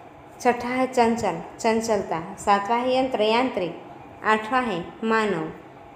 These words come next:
मानवता, नौवां है हंस, हंसी और दसवां है परिचय, परिचित। प्रश्न पांचवा है, निम्नलिखित वाक्य में से अव्यय छाटकर लिखिए। उसमें वाक्य पहला है उमंग और स्मित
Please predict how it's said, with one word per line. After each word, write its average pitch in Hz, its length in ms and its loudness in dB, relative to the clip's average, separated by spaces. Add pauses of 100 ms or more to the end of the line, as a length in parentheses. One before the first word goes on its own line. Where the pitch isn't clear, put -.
मानवता, 220 680 2 (640)
नौवां 220 480 2
है 196 140 -2 (180)
हंस, 220 280 -2 (360)
हंसी 233 280 -4 (840)
और 214 140 -2
दसवां 226 420 4
है 202 140 -2 (480)
परिचय, 233 420 6 (180)
परिचित। 208 560 0 (760)
प्रश्न 233 260 0
पांचवा 233 380 6
है, 190 480 -4
निम्नलिखित 254 540 2
वाक्य 214 320 2
में 214 120 0
से 214 160 -4
अव्यय 196 280 0
छाटकर 208 400 -4
लिखिए। 214 400 -2 (400)
उसमें 262 200 2
वाक्य 254 280 6
पहला 240 340 6
है 233 320 0
उमंग 247 420 0
और 220 180 0
स्मित 214 380 -4